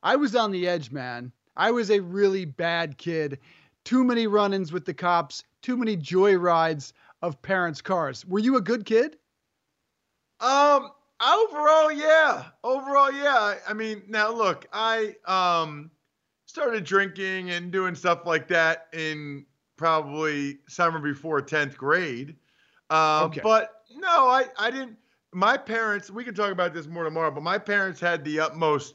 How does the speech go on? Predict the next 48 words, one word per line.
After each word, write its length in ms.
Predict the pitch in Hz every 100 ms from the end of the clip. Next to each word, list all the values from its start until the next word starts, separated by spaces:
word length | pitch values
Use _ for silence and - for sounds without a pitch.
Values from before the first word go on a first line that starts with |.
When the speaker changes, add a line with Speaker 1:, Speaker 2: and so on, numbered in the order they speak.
| _
Speaker 2:
like, 360 | 139 123 113 _ _ _ _ _
trust 500 | - 175 175 - 147
in 180 | 127 110
me 360 | 104 95 95 _ _ _ _
I 180 | 156 190
was 260 | 233 214 156
the 120 | 170
kid 400 | - 180 175 139
that 320 | 156 151 143 - _ _ _ _ _ _ _ _
it's 240 | 165 160 185
eighth, 320 | 180 175 175 -
eight-, 300 | 175 175 175 -
eighth 300 | 170 175 175
grade. 500 | 165 180 180 175 143
I 40 | 156
didn't 140 | 165
have 120 | 175
to 60 | 170
be 120 | 156
home 260 | 151 170 170
till 260 | 165 165
eleven, 540 | 151 156 170 165 151 147
but 440 | 139 147 147 147 139
this 180 | 165
is 120 | 165 131
boring. 480 | 127 160 175 156 143
I'm 120 | 147
gonna 120 | 156
go 120 | 143
home 180 | 139 151
at 100 | 135
ten 180 | 147 143
o'clock. 560 | 139 135 165 127 101 -
I'm, 160 | 139
I'm 180 | 143 147
outta 220 | 151 156
here. 300 | 113 98 92 - _ _ _ _ _
Uh, 220 | 135 139 143
I 180 | 170 220
never 280 | 202 202 190
had 160 | 180
a 60 | 160
curfew 500 | 165 190 - 135 117 143
ever 360 | 170 139 104 -
in 80 | 143
my 120 | 139
whole 180 | 147 151
life. 440 | 143 110 -